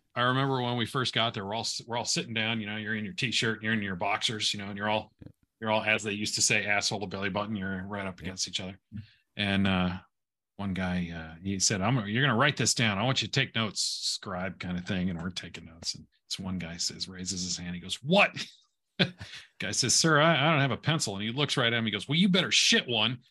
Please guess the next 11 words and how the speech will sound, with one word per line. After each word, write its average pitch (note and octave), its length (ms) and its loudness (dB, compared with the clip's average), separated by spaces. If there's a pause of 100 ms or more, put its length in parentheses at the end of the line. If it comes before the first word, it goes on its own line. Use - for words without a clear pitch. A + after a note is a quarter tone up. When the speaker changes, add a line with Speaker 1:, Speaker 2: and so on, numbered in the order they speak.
(320)
Speaker 1:
And C#3+ 160 -4
I C#3+ 80 0
remember D3+ 560 2
thinking, D3 480 -2 (840)
"How, F3 200 0 (140)
how's E3 300 2
that D#3+ 180 0
gonna C#3 180 -2
work?" A#2+ 300 -4 (120)
<laughs> C#3+ 40 4 (3750)
I, F3 1000 4